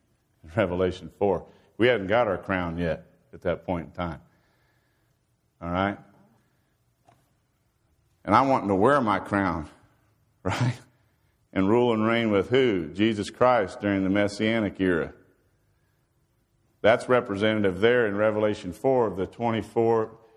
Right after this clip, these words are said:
is, 'cause twelve is what? God's governmental number, correct? How many sons did Jacob have?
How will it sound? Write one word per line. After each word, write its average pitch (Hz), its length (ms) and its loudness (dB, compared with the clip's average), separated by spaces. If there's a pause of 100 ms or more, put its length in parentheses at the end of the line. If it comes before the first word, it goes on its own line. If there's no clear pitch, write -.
(140)
is, 98 300 -4 (600)
'cause 101 240 -2
twelve 139 440 2
is 98 100 -6
what? 110 440 0 (480)
God's 110 320 4
governmental 117 580 0
number, 92 460 -4 (240)
correct? 107 340 2 (220)
How 127 100 2
many 131 240 0
sons 127 480 -2
did 98 280 -2
Jacob 123 360 0
have? 92 380 0